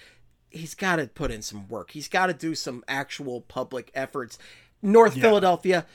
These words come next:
Speaker 1: West Philadelphia, work with Snyder Hockey. Like, you actually have
Speaker 2: Yeah.
Speaker 1: to show us that you've learned and you've grown and you're different. I don't think he's gonna do any of that. Prove me wrong.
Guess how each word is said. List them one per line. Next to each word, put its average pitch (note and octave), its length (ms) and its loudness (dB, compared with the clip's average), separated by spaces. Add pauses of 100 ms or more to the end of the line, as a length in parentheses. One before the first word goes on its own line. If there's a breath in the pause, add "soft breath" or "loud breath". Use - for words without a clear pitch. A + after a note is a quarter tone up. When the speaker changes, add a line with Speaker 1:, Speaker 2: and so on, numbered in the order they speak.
(160 soft breath)
Speaker 1:
West F#3 360 0
Philadelphia, E3 800 0 (500 soft breath)
work G3 360 6
with G3+ 140 4
Snyder F#3 440 0
Hockey. D#3 680 -4
Like, D#3+ 260 -6
you F#3 220 -8
actually G#3+ 460 -2
have F3 220 -2
Speaker 2:
Yeah. A2+ 40 -14
Speaker 1:
to E3 100 -6
show F#3+ 380 0
us - 400 -4 (240 soft breath)
that E3+ 220 2
you've C#3+ 260 -10
learned C#3+ 460 -4
and C#3 240 -6
you've D3 180 -6
grown C#3 400 -6
and C3+ 220 -10
you're B2 80 -10
different. D#3+ 400 -8 (320 soft breath)
I A#3 80 6
don't E4 160 2
think F#3 120 -6
he's E3+ 120 -14
gonna E3+ 160 -4
do E3 160 -4
any F#3+ 180 -4
of C3+ 60 -6
that. C#3 160 -10
Prove G4 240 0
me D#4+ 100 -6
wrong. A#3 460 0